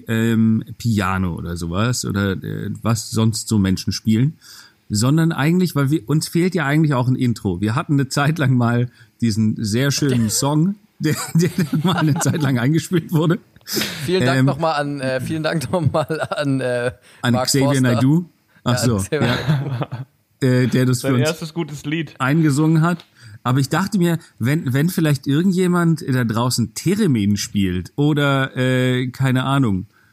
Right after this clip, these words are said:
Speaker 1: Was
Speaker 3: Ein
Speaker 1: ist
Speaker 3: Hang.
Speaker 1: Ja, was?
Speaker 3: Kennt ihr nicht einen Hang? Leute, ihr kommt, ihr, ihr wohnt seit Jahren in Berlin, habt noch niemand mit, niemals jemand mit einem Hang gesehen?
Speaker 2: Mit einem
Speaker 1: Ein
Speaker 2: Hang?
Speaker 1: Hang?
Speaker 3: Schrecklich.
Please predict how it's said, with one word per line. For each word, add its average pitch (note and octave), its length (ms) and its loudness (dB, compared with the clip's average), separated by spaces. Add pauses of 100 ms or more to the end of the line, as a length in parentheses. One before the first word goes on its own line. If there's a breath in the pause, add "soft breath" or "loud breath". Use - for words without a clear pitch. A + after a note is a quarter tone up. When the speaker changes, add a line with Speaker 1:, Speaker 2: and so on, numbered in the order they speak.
(440 soft breath)
Speaker 1:
Was G#2 140 -2
Speaker 3:
Ein B2+ 40 0
Speaker 1:
ist A#2+ 120 -2
Speaker 3:
Hang. D3+ 260 -4 (680)
Speaker 1:
Ja, B2+ 760 0
was? C3+ 460 -2 (2250)
Speaker 3:
Kennt A#2+ 160 -6
ihr A#2+ 40 0
nicht A#2 180 -4
einen G#2 180 -6
Hang? C3+ 220 -6 (440 soft breath)
Leute, G#2+ 460 -4
ihr G#2 100 -4
kommt, - 220 -4
ihr, C3 200 -2
ihr C3+ 120 0
wohnt F3 220 2
seit D#3+ 160 2
Jahren D3 220 4
in E3+ 100 -4
Berlin, D#3 260 0
habt D3+ 120 -4
noch C3 120 0
niemand D#3+ 340 0
mit, E3+ 260 -8
niemals E3+ 380 -2
jemand D3 220 -4
mit - 140 -8
einem G#2+ 160 -6
Hang D#3 180 -6
gesehen? D3+ 360 -8 (280)
Speaker 2:
Mit A2 180 -12
einem A2+ 120 2
Speaker 1:
Ein G#2 80 2
Speaker 2:
Hang? C#3 180 2
Speaker 1:
Hang? F#3+ 140 4
Speaker 3:
Schrecklich. - 320 -4